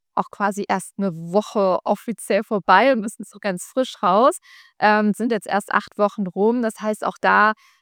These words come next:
ähm, ja, passieren ja keine Wunder, aber das finde ich auch immer so toll bei euch alle, die auch mit ins Mentoring reinkommen, die gehen da einfach mit einer ganz realistischen, ähm, Haltung rein, aber eben auch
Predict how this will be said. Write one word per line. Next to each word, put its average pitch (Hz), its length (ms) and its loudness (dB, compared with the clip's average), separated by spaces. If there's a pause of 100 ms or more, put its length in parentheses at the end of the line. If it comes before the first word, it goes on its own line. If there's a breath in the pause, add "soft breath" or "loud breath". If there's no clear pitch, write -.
(140)
ähm, 196 680 0 (180)
ja, 190 200 2
passieren 240 500 -2
ja 208 100 -2
keine 185 360 -6
Wunder, 214 500 4
aber 196 320 2
das 202 140 -6
finde 220 160 -6
ich - 120 -6
auch 208 100 -6
immer 208 200 -2
so 196 140 -6
toll 214 300 -2
bei 196 180 -2
euch 196 260 -2
alle, 202 400 0 (460)
die 202 320 -4
auch - 140 0
mit 208 180 -6
ins 196 180 -8
Mentoring 190 380 -6
reinkommen, 190 760 -4 (120)
die 185 120 -8
gehen 208 200 -2
da 208 80 0
einfach - 300 -6
mit 180 160 -8
einer 180 240 0 (340)
ganz 247 260 0
realistischen, 196 960 -2 (420)
ähm, 190 420 -2
Haltung 208 400 0
rein, 190 340 4
aber 185 260 -2
eben 190 220 0
auch - 160 0